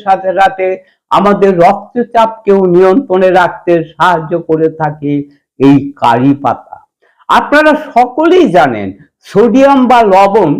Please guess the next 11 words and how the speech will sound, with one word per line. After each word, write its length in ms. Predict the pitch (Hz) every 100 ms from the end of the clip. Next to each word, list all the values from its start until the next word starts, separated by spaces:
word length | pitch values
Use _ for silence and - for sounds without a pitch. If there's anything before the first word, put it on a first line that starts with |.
| - _ _
আমাদের 460 | - 190 240 208 233 233
শরীরে 440 | - 233 233 226 226 - 196
জলকে 420 | 196 220 220 220
ধরে 340 | 196 185 202 208
রাখে, 360 | 208 202 208 208 208 - _ _
যার 280 | 107 185 208 202
ফলশ্রুতিতে 840 | - 190 220 - - 202 208 196 202
আমাদের 440 | 196 202 190 202 185
রক্তের 480 | 180 196 - 196 190 156 123
ব্লাড 240 | 165 202 151
ভলিউম 360 | 151 175 185